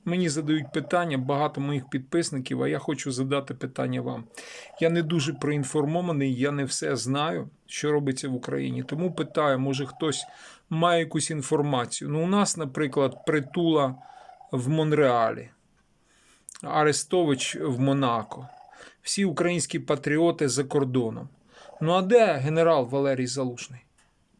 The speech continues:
От мене просто цікавить, куди він подівся. Так, його звільнили. Так, він вже не головнокомандуючий Збройних сил України. Але ж він український генерал.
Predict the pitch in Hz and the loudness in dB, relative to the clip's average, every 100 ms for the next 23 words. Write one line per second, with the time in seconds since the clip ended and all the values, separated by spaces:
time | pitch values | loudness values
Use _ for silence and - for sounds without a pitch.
0 | _ _ _ _ _ - 165 196 208 196 | _ _ _ _ _ -4 0 2 2 0
1 | - 190 - 170 160 120 110 - 151 202 | -2 -6 -6 -2 0 0 -4 -4 0 2
2 | 190 170 143 127 113 - 127 226 247 180 | 2 0 -2 -2 -2 -8 -2 2 2 2
3 | 165 190 139 139 120 120 127 123 - _ | 2 2 2 0 0 0 -2 -4 -12 _
4 | _ _ _ _ _ _ - - _ 196 | _ _ _ _ _ _ -20 -20 _ 2
5 | 196 190 156 143 127 160 151 127 139 131 | 2 2 -2 0 0 0 0 2 2 2
6 | 127 - 135 151 139 127 147 131 127 120 | 0 0 0 2 0 -2 -2 0 0 -4
7 | - - - 139 131 151 160 139 - 139 | -12 -16 -8 -4 0 2 2 0 -2 -4
8 | 131 135 135 131 - - - - - 156 | -2 -2 0 -2 -4 -14 -20 -8 2 4
9 | 160 147 220 220 190 190 202 202 - 190 | 4 4 2 4 2 4 4 2 0 0
10 | 180 185 202 214 | 2 4 4 2